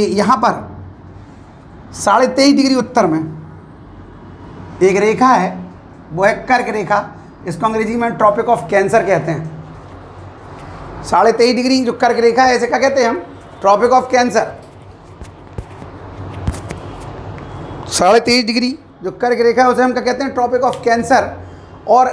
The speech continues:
साढ़े तेईस डिग्री कर्क रेखा जो Tropic of Cancer है, वो भारत के कितने राज्यों से गुजरती है? आठ। कितने? आठ। और वो आठ राज्यों की trick क्या है? गरम छाछ पतीले में, गरम छाछ पतीले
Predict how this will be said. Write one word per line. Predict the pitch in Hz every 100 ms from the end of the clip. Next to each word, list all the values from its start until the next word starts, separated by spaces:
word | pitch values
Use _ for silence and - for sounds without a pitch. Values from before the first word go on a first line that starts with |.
| - -
साढ़े | - 208 277
तेईस | 277 269 262
डिग्री | 262 269 -
कर्क | 269 247
रेखा | 254 247 254
जो | 247
Tropic | 247 240 254
of | 262 -
Cancer | 233 233 247 254
है, |
वो | 254 226
भारत | 208 240
के | 254
कितने | 240 247 240
राज्यों | 226 240
से | 240
गुजरती | 233 233
है? | - 214
आठ। | 214 208 214 - - - -
कितने? | 202 247 294 277 - - -
आठ। | 214 240 208 - - - - -
और | 226
वो | 233
आठ | 233 220 180 220 233
राज्यों | 247 226
की | 254
trick | 247 254
क्या | 247 254
है? | 220
गरम | 202 233 240
छाछ | 233 226
पतीले | 220 156 190 185
में, | 151 - - - - - - - -
गरम | 151 180 214 254 - - - - - - - -
छाछ | - 156 190 240 170 - - - - - -
पतीले | 180 180 202 214